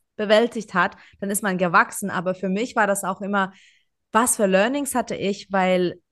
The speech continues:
irgendwann kommt wieder eine Situation und vielleicht kann ich genau die Lösung oder eine ähnliche Lösung nutzen aufgrund von meiner Erfahrung von damals. Und deswegen bin ich mittlerweile unheimlich Neugier auf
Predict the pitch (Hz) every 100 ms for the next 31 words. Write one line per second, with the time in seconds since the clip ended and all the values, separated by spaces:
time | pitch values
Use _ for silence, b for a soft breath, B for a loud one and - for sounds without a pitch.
0 | _ 208 233 277 277 240 262 240 214 302
1 | 302 226 214 185 185 185 180 208 240 220
2 | - 196 214 - 247 233 226 208 214 214
3 | 202 196 226 262 214 208 - 202 202 208
4 | 240 240 220 190 226 233 214 226 262 -
5 | 208 175 185 180 - 285 349 233 196 180
6 | 175 180 - 285 294 214 208 196 180 175
7 | 208 214 b b b 202 208 208 233 226
8 | 208 220 226 - _ _ 208 220 240 226
9 | 240 - 339 403 - 302 294 277 - 254
10 | 277 254 196 196 247 - 214 202